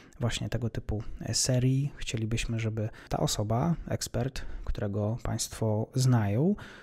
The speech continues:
otrzymywał, e, pełne wynagrodzenie z, e, tego, że spotyka się z wami i opowiadamy sobie o Afryce mało, mało znanej,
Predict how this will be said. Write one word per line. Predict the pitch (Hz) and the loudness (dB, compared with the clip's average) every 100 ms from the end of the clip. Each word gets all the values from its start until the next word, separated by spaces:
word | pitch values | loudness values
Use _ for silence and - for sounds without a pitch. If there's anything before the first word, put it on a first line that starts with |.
| - | -6
otrzymywał, | 160 - - 127 120 117 110 107 - | -2 0 4 6 6 6 2 0 -2
e, | 107 | -4
pełne | - 135 131 120 | 6 8 8 6
wynagrodzenie | 113 110 107 110 110 107 104 101 104 | 4 2 2 2 2 2 2 0 0
z, | - | -2
e, | - 101 - | -2 -4 -4
tego, | - 107 107 | -2 0 0
że | 104 104 | 0 -2
spotyka | - 123 - 123 | 0 0 2 0
się | - 113 113 | 0 0 0
z | 120 123 | 2 2
wami | 117 117 143 170 190 165 113 | 2 2 2 2 0 0 0
i | 107 | 2
opowiadamy | - 117 117 113 110 | 4 4 6 4 2
sobie | 113 113 110 107 | 2 0 0 0
o | |
Afryce | 107 - 120 - | 0 0 2 2
mało, | 113 123 156 135 123 | 2 4 4 4 4
mało | 113 113 117 131 | 2 4 4 2
znanej, | 139 123 117 110 | 4 2 2 -2